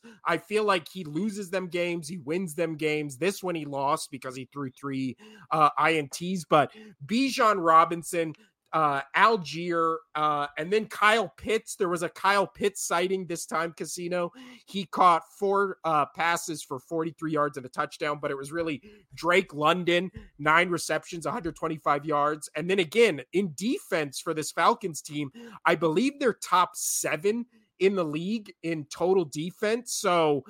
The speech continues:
for a three, oh, I'm sorry, they're even better. They're top four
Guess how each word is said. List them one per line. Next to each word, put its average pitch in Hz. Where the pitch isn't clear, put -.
for 202
a 175
three, 214
oh, 180
I'm 156
sorry, 190
they're 147
even 175
better. 151
They're 135
top 220
four 185